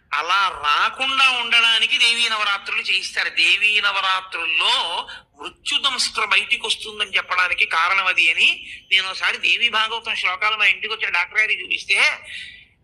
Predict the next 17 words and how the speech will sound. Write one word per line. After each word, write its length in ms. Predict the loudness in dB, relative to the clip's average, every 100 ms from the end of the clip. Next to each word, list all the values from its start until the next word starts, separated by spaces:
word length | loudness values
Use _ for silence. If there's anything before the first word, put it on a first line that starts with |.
| _ -6
యథార్థంగా 1160 | -4 0 0 2 0 -2 -4 -4 -2 2 2
మాకు 300 | 2 -2 -2
వైద్యం 500 | -2 -2 0 -4 -2
చెప్పినప్పుడు 440 | -6 -2 -4 -2 -6
దీన్ని 420 | 0 2 4 2
ఇంగ్లీష్లో 600 | 0 0 2 2 0 -2
ఇలా 200 | -2 -4
చెప్పారండి, 600 | -6 -6 -4 -2 -2 0
దాన్ని 260 | 0 0 0
ఆ 140 | 0
రోజు 380 | -2 -6 -8 -8
ఋషులు 240 | -4 -2
ఇలా 140 | 0 -2
చెప్పారన్నమాట 680 | -4 -2 0 0 0 0 2
అని 160 | 2
ఆయన 140 | 0 0
తెల్లబోయాడు. 460 | -4 -4 -8 -12